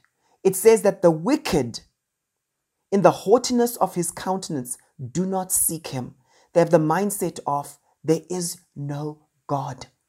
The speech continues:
I'll do it myself." In Second Chronicles chapter twenty-six, verses sixteen to eighteen, uh, we see this dynamic of pride.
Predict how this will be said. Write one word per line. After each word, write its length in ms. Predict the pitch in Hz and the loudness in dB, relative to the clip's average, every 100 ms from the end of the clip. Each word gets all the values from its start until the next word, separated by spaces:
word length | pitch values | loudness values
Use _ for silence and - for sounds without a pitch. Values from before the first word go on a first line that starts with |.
| _ _ _ _ - | _ _ _ _ -2
I'll 180 | 160 139 | 0 2
do 200 | 110 151 | 2 0
it 100 | 151 | 0
myself." 580 | 135 131 147 151 - - _ - - | -4 -4 -4 -4 -10 -20 _ -20 -10
In 100 | - | -4
Second 400 | 175 226 226 208 | 6 8 6 0
Chronicles 640 | - 196 208 202 175 143 - | 0 0 0 -2 -4 -4 -6
chapter 300 | - 180 170 | -4 -4 -6
twenty-six, 640 | - 175 180 175 180 170 | -4 -4 -4 -6 -6 -6
verses 340 | 143 156 156 156 | -2 -2 -2 -4
sixteen 400 | - 170 - 170 | -4 -6 -4 -4
to 120 | - - | -4 -2
eighteen, 520 | 160 165 170 143 135 - - - | -2 -2 -2 -2 -4 -10 -20 -4
uh, 320 | 143 139 123 - | 2 2 2 0
we 480 | 143 151 147 151 _ | 2 2 2 -4 _
see 300 | - - 196 | 0 0 2
this 260 | 175 151 - | 2 0 0
dynamic 540 | - 139 139 147 135 | 0 2 2 -2 -4
of 160 | 135 - | -6 -8
pride. 400 | - 151 135 | -2 0 0